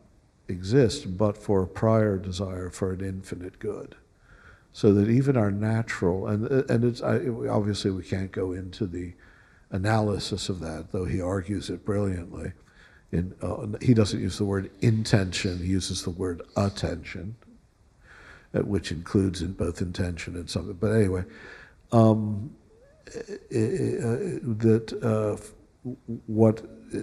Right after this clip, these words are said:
that means is even the most ordinary impulses of the will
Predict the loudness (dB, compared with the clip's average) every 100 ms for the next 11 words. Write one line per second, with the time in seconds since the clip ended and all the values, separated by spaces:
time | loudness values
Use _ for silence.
0 | -2 -2 0 2 2 2 -2 -6 -8 -4
1 | -2 0 0 0 -2 0 -2 -2 2 2
2 | 2 -2 -4 -4 -4 -4 -4 -6 -4 -4
3 | -4 -6 -8 -8 -10 -8 -6 -6 -8 -10